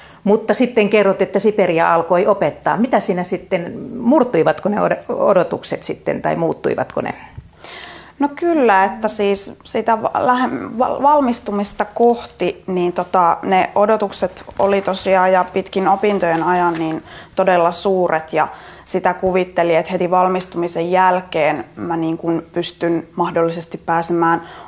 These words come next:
Speaker 2: osaksi tiedeyhteisöä ja sitä kautta tekemään,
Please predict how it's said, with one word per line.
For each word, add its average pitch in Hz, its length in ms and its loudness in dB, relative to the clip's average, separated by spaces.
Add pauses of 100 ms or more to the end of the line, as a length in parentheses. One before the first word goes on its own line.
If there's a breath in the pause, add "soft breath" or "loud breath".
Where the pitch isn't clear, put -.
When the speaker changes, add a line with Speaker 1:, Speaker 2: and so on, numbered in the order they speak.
Speaker 2:
osaksi 170 380 -6
tiedeyhteisöä 170 1120 0
ja 170 140 2
sitä 175 260 -4
kautta 175 400 -2
tekemään, 165 640 0